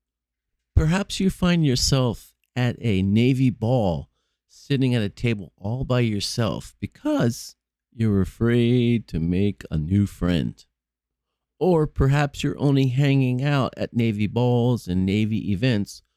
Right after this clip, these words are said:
with only your Japanese friends. Now, of course, there's nothing wrong with that, but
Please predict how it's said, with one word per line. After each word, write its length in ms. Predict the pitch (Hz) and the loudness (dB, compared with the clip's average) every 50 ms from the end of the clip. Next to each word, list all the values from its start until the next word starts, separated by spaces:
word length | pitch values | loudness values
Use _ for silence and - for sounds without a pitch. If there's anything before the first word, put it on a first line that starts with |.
| _ _ _ | _ _ _
with 180 | - 135 - _ _ | -6 -6 -6 _ _
only 320 | 143 170 208 214 214 220 | 2 2 4 4 4 4
your 220 | 220 220 208 202 185 | 2 2 2 0 0
Japanese 580 | - - 214 214 - - 214 220 233 240 - | 0 0 -2 -2 -2 0 2 2 2 2 0
friends. 540 | - - - 60 50 - - - - _ _ _ _ _ _ _ _ _ _ _ _ _ _ _ _ _ _ _ - | -2 -4 -4 -4 -6 -8 -10 -16 -20 _ _ _ _ _ _ _ _ _ _ _ _ _ _ _ _ _ _ _ -4
Now, 300 | 123 123 131 147 151 - | 0 0 2 2 2 0
of 300 | - - 139 131 - - | 0 -2 -2 -2 -4 -8
course, 500 | - - 214 - - 127 127 - - - - - | -6 -2 0 2 2 2 0 -2 -6 -8 -6 -2
there's 320 | 98 92 92 82 - - | 0 2 2 2 0 0
nothing 440 | 90 90 92 92 - 117 113 110 113 | 0 0 0 0 0 -2 -2 0 2
wrong 260 | 151 185 220 214 175 | 2 2 4 4 4
with 160 | 127 113 - | 2 0 0
that, 440 | - 165 180 151 107 - 71 90 - | 0 0 0 0 0 -2 -6 -4 -2
but 260 | - 160 143 104 - | -2 -2 -2 -4 -8